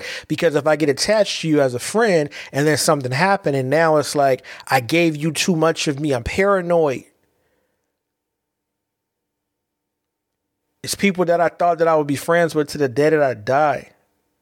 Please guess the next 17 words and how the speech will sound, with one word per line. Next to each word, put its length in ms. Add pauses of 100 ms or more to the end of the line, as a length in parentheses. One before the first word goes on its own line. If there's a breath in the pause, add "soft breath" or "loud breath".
(640)
that 140
I 160
ain't 140
talked 320
to 120
in 80
years. 560 (3750)
Off 260
of, 360
and, 340
and 220
we're 160
not 180
friends 640
off 300
of 580 (160)
lies. 800